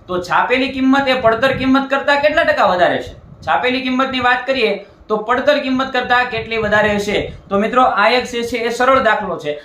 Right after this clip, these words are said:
આ દાખલાને પણ જે છે એ આપણે થોડુંક લોજિકલી વિચારીને ગણી શકીએ છીએ,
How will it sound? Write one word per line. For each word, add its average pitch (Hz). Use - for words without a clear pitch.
આ 185
દાખલાને 233
પણ 247
જે 240
છે 240
એ 226
આપણે 226
થોડુંક 196
લોજિકલી 226
વિચારીને 220
ગણી 214
શકીએ 233
છીએ, 233